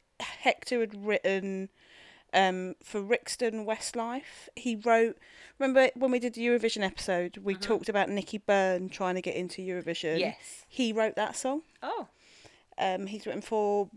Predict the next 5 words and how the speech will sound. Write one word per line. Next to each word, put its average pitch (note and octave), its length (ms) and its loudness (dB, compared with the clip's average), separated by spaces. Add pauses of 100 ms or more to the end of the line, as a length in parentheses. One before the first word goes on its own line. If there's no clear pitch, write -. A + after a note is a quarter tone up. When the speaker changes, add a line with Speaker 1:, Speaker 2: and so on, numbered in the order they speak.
(120)
Speaker 1:
Boyzone, A#3+ 640 2
Five, C4 840 -2 (100)
A A#3+ 220 2
one, A3+ 460 -4 (640)
O-Town, A3+ 560 6